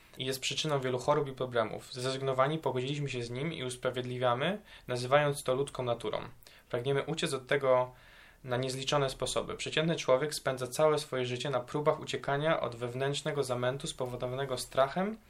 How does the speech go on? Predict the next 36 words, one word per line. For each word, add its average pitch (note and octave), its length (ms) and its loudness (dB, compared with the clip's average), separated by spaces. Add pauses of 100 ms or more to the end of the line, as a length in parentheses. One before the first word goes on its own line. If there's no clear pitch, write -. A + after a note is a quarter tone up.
(600)
i C3 80 -4
stara D3+ 260 6
się C3+ 160 0
uniknąć C3+ 420 -4
cierpienia. A2 540 -4
Poczucie - 280 -2
własnej C#3 300 2
wartości B2 540 -2
jest B2+ 180 -2
stale D3 300 6
narażane C3 420 4
na B2+ 100 0
niebezpieczeństwo A#2+ 720 -4
pochodzące C#3 560 -2
zarówno B2 420 0
z A2+ 120 -4
zewnątrz, C#3+ 440 2
jak B2+ 160 -6
i - 80 -4
od B2+ 80 -2
nas B2+ 220 -2
samych. - 400 0 (500)
Gdy B2+ 100 -6
przyjrzymy D#3 340 2
się D#3+ 100 -2
temu C3+ 240 2
uważniej, A#2+ 340 2
zobaczymy, C3 560 -2 (840)
że B2 140 -2
ludzkie C#3+ 300 -2
życie B2+ 240 -2
jest C3+ 140 2
niekończącą C#3+ 600 -2
się - 120 -8
skomplikowaną B2 680 -2
walką, B2 560 4